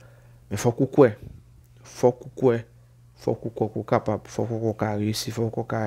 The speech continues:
fè tèl bagay. Depi w kwè, aksyon an ap diferan. Depi w kite vrèman ou kwè, se yon lòt. Pwochen videyo pou mwen moute kijan nou alinye, epi tout bagay ap chanje nan vi menm mwen.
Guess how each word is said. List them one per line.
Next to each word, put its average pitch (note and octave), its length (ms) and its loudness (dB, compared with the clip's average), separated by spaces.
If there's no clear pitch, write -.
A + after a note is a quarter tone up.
fè G#2+ 200 -4
tèl A2 160 0
bagay. G#2 320 -2
Depi C3 220 0
w - 100 -12
kwè, A#2+ 220 4
aksyon A2 320 -2
an G#2 80 -6
ap G#2+ 60 -10
diferan. G2+ 420 -8
Depi A2+ 140 0
w A#2 100 -6
kite C#3+ 280 6
vrèman A#2 540 6
ou - 20 -14
kwè, B2 300 6
se - 80 -4
yon C3 140 4
lòt. G#2+ 100 -8
Pwochen A#2+ 320 -2
videyo G#2+ 240 0
pou G#2+ 80 -6
mwen G#2+ 160 -4
moute G#2 240 -2
kijan G#2 360 0
nou - 360 -8
alinye, A#2 480 2
epi A2 140 -2
tout A2 140 -2
bagay G#2 220 0
ap - 100 -14
chanje G#2+ 240 -6
nan G2 140 -6
vi F2 160 -8
menm C#3+ 240 2
mwen. C#3 200 4